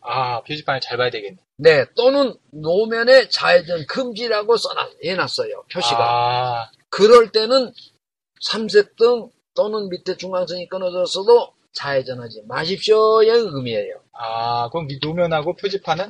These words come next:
Speaker 2: 음.
Speaker 1: 꼭 봐야 되겠네요. 잘
Speaker 2: 그,
Speaker 1: 봐야 되겠네요.
Speaker 2: 아, 당연히 봐야죠.
Speaker 1: 아.
Speaker 2: 음.
Speaker 1: 근데 이거는 왜, 그런 데서는 왜 좌회전을 못하게 합니까?
Speaker 2: 예, 그런 도로의 특징은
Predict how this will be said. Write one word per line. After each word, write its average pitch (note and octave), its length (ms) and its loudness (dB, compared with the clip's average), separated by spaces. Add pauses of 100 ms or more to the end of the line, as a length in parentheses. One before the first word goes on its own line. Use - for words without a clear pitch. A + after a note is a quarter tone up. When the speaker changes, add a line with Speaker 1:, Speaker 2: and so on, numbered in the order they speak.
(260)
Speaker 2:
음. - 160 -8 (180)
Speaker 1:
꼭 - 200 2
봐야 B2 260 -2
되겠네요. G2+ 340 -10
잘 - 160 -4
Speaker 2:
그, C3+ 80 4
Speaker 1:
봐야 C3 100 8
되겠네요. G#2+ 300 -6
Speaker 2:
아, D3 420 4
당연히 D#3+ 400 -4
봐야죠. A#2 840 -4
Speaker 1:
아. G#2 840 -10
Speaker 2:
음. G2 40 -14 (520)
Speaker 1:
근데 F#3 240 -4
이거는 G#3+ 600 0
왜, F#3 420 2 (120)
그런 E3+ 560 -8
데서는 D3 340 -8
왜 F3 100 -2
좌회전을 D3 420 -4
못하게 A#2 380 -10
합니까? G#2+ 460 -8
Speaker 2:
예, A#2+ 120 -2
그런 F#3+ 680 -4
도로의 D#3+ 460 0
특징은 C#3+ 800 -6